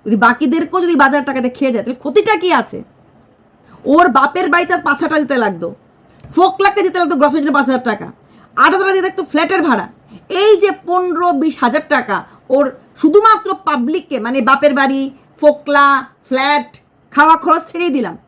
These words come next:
খরচ করেছে, সেই খরচ থেকে বেঁচে যদি এখানে মাত্র দুই তিন হাজার টাকা দিয়ে সেটাও যদি আরামে থাকতে পারে, দু হাজার টাকা যদি, মানে গ্রস-, ইয়ে, সবজি তো পাঁচশো টাকা বেশি লাগবে না উইকলি, বলছি, not monthly, দু হাজার টাকা।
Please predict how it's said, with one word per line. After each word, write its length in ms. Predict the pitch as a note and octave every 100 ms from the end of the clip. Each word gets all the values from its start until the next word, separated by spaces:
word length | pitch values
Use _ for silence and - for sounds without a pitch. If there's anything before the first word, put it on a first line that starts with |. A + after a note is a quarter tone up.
| _ _ _ _
খরচ 340 | - D4+ F4+
করেছে, 420 | - A3+ G3+ - D3+ _ _ _
সেই 320 | - E4 F#4
খরচ 380 | - C#4+ D#4+ F#4+ -
থেকে 200 | F#4+ D4+
বেঁচে 360 | C#4+ D#4 B3
যদি 260 | G#3 A#3 B3+
এখানে 400 | B3+ D#4+ C#4+ F#3+ - - _
মাত্র 760 | F#3 C4 F4 - _ F#4 C#4+ F#3+ - _ -
দুই 380 | E3+ D#4+ F#4 F#4
তিন 200 | E4 D4+
হাজার 180 | D#4+ D4 D4
টাকা 180 | D4
দিয়ে 320 | A#3+ A#3+ C#4+ C#4+
সেটাও 260 | B3 C#4
যদি 140 | E4 E4
আরামে 380 | - C4 D4+
থাকতে 300 | D#4 A#3 -
পারে, 280 | F#3 E3+ E3+ - _ _ _ _ _ _ - F3
দু 120 | C4+
হাজার 240 | D4+ E4+
টাকা 160 | F4 F4+
যদি, 200 | E4+ A#3+
মানে 260 | G#3+ A#3+ G#3+ - _ _ _ -
গ্রস-, 400 | A3+ C#4 - A3
ইয়ে, 220 | A#3 G3
সবজি 380 | - D#4 C4 E4+
তো 140 | -
পাঁচশো 300 | D#4 A#3+ -
টাকা 160 | D4+ E4+
বেশি 140 | D#4+
লাগবে 260 | G4 G4 A4+
না 180 | E4 G3 _ _
উইকলি, 420 | E4 G4 D4+ B3
বলছি, 260 | F#3+ G3+ A#3+
not 160 | C#4 C#4
monthly, 440 | A#3 G3 F#3 D#3 - _ _ _
দু 60 | A#3+
হাজার 200 | D4+ D4
টাকা। 300 | B3+ -